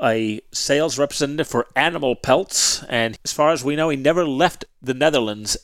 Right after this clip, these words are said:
except when he had to go leave the country on business for his Animal Pelts. He invented Stratego, which was with rules that were admittedly similar to L'Attaque,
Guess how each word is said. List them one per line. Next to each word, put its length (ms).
except 760
when 200
he 120
had 280
to 60
go 380
leave 160
the 80
country 300
on 160
business 340
for 180
his 280
Animal 260
Pelts. 380
He 180
invented 420
Stratego, 680
which 260
was 420
with 180
rules 280
that 240
were 280
admittedly 560
similar 600
to 180
L'Attaque, 600